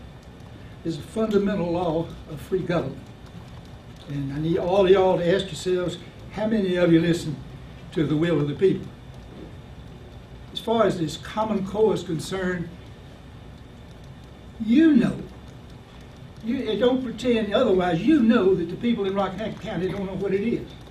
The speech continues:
They don't know anything about it. I've talked to a bunch of them. I haven't talked to you all, but I strongly doubt you don't know what it is. You might have thought you knew what it is back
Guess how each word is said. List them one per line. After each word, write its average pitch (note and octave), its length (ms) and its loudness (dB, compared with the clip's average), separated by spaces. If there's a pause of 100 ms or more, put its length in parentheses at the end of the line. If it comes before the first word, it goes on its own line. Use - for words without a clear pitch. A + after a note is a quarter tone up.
(300)
They F#3 80 -2
don't G3+ 160 4
know G3 100 4
anything G3 300 -2
about G3 240 -2
it. E3 80 -2
I've A3+ 160 -4
talked - 260 -6
to G3 80 2
a F3 40 -2
bunch F#3 300 -4
of D3+ 120 -6 (240)
them. - 440 -2 (400)
I - 40 -8
haven't F#3+ 220 0
talked A3 260 2
to E3+ 40 -4
you A#3 200 4
all, F#3+ 160 4
but F3+ 140 0
I F3 80 -2
strongly G3+ 640 -2
doubt E3 340 0
you B3+ 80 -2
don't F3 180 0
know C#3+ 140 -6
what D3+ 160 -2
it D3 120 -2
is. E3 220 2 (840)
You G#3 120 -2
might G#3+ 240 2
have F#3 140 0
thought G#3+ 340 2
you F#3 100 -4
knew G#3+ 220 0
what G3 200 0
it F3+ 100 -2 (200)
is G3+ 580 6 (320)
back F#3+ 220 -2